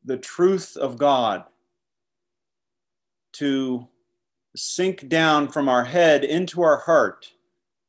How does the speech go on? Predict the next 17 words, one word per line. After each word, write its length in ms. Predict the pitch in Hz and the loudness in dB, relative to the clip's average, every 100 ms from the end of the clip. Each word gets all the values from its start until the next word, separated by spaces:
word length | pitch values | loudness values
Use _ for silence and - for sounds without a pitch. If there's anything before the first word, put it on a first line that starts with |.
| _ | _
during 300 | - 147 135 | -2 0 0
times 400 | 127 151 147 135 | -2 0 0 0
like 240 | 131 127 123 | 2 2 0
these. 560 | 131 117 98 - - _ _ _ _ _ _ _ _ - | -6 -6 -6 -16 -20 _ _ _ _ _ _ _ _ -4
We, 440 | 143 151 139 135 - | 0 2 0 -4 -6
in 120 | 139 | 0
our 400 | 143 139 131 - _ | 2 4 2 -4 _
human 640 | - 208 196 151 135 120 _ _ _ _ _ _ - | -2 0 2 0 -2 -6 _ _ _ _ _ _ -14
reasoning, 720 | 127 165 160 139 131 151 180 _ _ _ _ _ _ _ _ _ _ _ _ | -2 0 0 0 -2 -2 -10 _ _ _ _ _ _ _ _ _ _ _ _
might 300 | 123 151 151 | -2 -2 0
be 100 | 147 | 0
left 400 | 139 156 156 - | 4 2 2 -4
just 400 | 147 - - _ _ | -6 -6 -12 _ _
shaking 540 | - - 165 170 160 | -10 -4 -2 -2 0
our 140 | 147 | 0
head, 360 | 143 156 139 113 | 0 2 2 2
wondering, 720 | 110 135 151 123 110 95 92 | -4 -2 -2 -4 -6 -8 -12